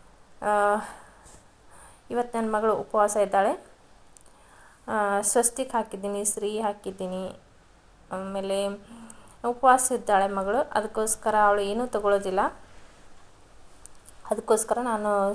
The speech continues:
ಶೇಂಗಾ, ಬೆಲ್ಲ ಹಾಕಿ ಒಂದು ಉಂಡೆ ಮಾಡಿದ್ದೀನಿ. ಅದನ್ನ ನೋಡಿ, ಇದು ನನ್ನ ಮಗಳು ತಿನ್ನೋಕೆ ಅಂತ ಮಾಡ್ತಾ ಇರೋದು. ಅವಳು ಏನೂ ತಗೊಳ್ಳೋದಿಲ್ಲ, actually ನೀರು ಅಷ್ಟೇ ಕುಡ್ಕೊಂಡಿರ್ತಾಳೆ, ಆ, ಏನೂ ತಿನ್ನೋದಿಲ್ಲ.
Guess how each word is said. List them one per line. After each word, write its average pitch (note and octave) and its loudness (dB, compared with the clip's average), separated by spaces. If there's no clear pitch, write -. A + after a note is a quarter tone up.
ಶೇಂಗಾ, B3 6
ಬೆಲ್ಲ G#3 2
ಹಾಕಿ G3+ 0
ಒಂದು G3+ 0
ಉಂಡೆ G#3+ 0
ಮಾಡಿದ್ದೀನಿ. G#3 0
ಅದನ್ನ G#3+ 2
ನೋಡಿ, G3+ -4
ಇದು F#4 -4
ನನ್ನ G#3+ -4
ಮಗಳು G#3 2
ತಿನ್ನೋಕೆ A3+ 0
ಅಂತ G#3 -4
ಮಾಡ್ತಾ G#3 0
ಇರೋದು. G3 -2
ಅವಳು G3+ 4
ಏನೂ A3 2
ತಗೊಳ್ಳೋದಿಲ್ಲ, G3+ 4
actually G3 -2
ನೀರು G#3+ 0
ಅಷ್ಟೇ G3+ 2
ಕುಡ್ಕೊಂಡಿರ್ತಾಳೆ, G3+ -4
ಆ, G#3 -4
ಏನೂ G3+ -2
ತಿನ್ನೋದಿಲ್ಲ. G3+ -2